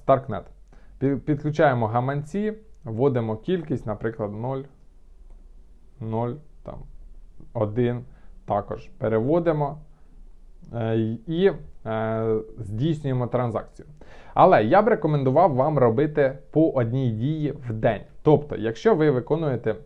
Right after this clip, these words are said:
е, ці завдання, я б рекомендував вам, наприклад, сьогодні ви створили ArcNet гаманець, MetaMask гаманець, поповнили MetaMask ефіром, зробили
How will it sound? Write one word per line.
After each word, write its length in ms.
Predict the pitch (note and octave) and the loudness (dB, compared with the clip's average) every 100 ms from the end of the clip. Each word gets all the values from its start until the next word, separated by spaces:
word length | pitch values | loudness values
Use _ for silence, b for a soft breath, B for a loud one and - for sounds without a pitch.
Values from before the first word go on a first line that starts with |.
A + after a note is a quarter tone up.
| - | -14
е, 160 | G#2+ G#2+ | -8 -8
ці 180 | - G3 | -2 2
завдання, 460 | F3+ D3+ D#3 D3+ | 2 4 2 2
я 140 | C3+ G3 | 0 0
б 40 | |
рекомендував 680 | F#3 B2 G#2+ G#2+ C3+ D#3+ G#2+ | 0 -4 -6 0 6 6 4
вам, 340 | A#2+ A2+ G#2 | -2 -2 -6
наприклад, 480 | G#2 - B2+ G#2+ G2+ | -6 -4 -4 -4 -2
сьогодні 260 | C3 A#2+ G2+ | 0 0 -2
ви 120 | G2+ | -6
створили 480 | - A2 A2+ G#2+ G2+ | -4 0 2 2 2
ArcNet 560 | G#2+ G#2+ G#2+ G#2 G2 G2+ | 0 0 -2 -6 -6 -6
гаманець, 540 | G#2+ C3+ F#3+ G#3+ - B B - | -4 -2 -2 -4 -6 B B -4
MetaMask 420 | A#2 A2 E3 G3+ | -4 0 0 0
гаманець, 480 | F3 D3+ C#3+ C#3+ C3+ | -2 -4 -4 -6 -6
поповнили 480 | A2 A#2 A2+ G#2 | -8 -6 -4 -4
MetaMask 600 | G2+ G2+ A2 A2 G#2+ - | -4 -4 -4 -4 -6 -6
ефіром, 440 | G#2+ - A3 G3 A#2+ | -8 2 4 4 2
зробили 520 | A2 G#2+ D3+ D3 | 0 2 4 4